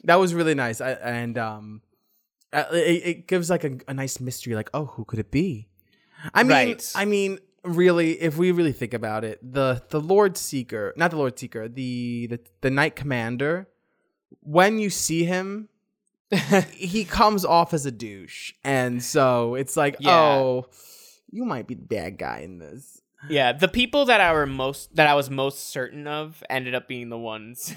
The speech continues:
Speaker 2: <laughs>
Speaker 1: Exactly.
Speaker 2: But you know what? Good on them for foreshadowing it, and it's not just, it doesn't just come out of nowhere when it
Speaker 1: Yeah.
Speaker 2: happens, at least. So, but yeah, so we get back. Um, they're in a cavern. Gal, Gal,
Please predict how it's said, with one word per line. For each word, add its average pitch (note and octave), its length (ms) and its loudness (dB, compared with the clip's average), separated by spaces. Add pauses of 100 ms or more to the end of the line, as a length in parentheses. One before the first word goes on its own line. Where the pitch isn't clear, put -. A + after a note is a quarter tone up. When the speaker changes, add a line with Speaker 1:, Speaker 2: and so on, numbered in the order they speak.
Speaker 2:
<laughs> - 80 -16
Speaker 1:
Exactly. D#3+ 800 2 (640)
Speaker 2:
But F#3+ 160 6
you A3+ 80 2
know B3+ 140 6
what? B3+ 240 2
Good G#3 160 6
on G#3+ 160 4
them D3+ 240 2
for D3 240 -4
foreshadowing D3+ 720 0
it, D3 160 -4
and A#2+ 340 -12 (140)
it's D3+ 180 2
not D#3 160 4
just, D3 260 -8
it D3 80 -4
doesn't D#3+ 200 0
just D3 120 -6
come D#3 140 -4
out C3 140 4
of A#2+ 60 -6
nowhere G#2+ 520 -8
when A#2 140 -10
it G2+ 80 -4
Speaker 1:
Yeah. C3+ 120 4
Speaker 2:
happens, G#2 380 -8
at - 140 -18
least. - 240 -20 (500)
So, D#3+ 560 4
but A#3 160 2
yeah, C#3+ 180 4
so D#3 440 4 (1200)
we C#3 80 -4
get F#3 180 2
back. D#3 320 2 (180)
Um, C3+ 380 -4
they're C#3 160 0
in D3 60 0
a D#3+ 40 -2
cavern. C3 720 -2
Gal, B2 300 -2 (200)
Gal, B2 340 0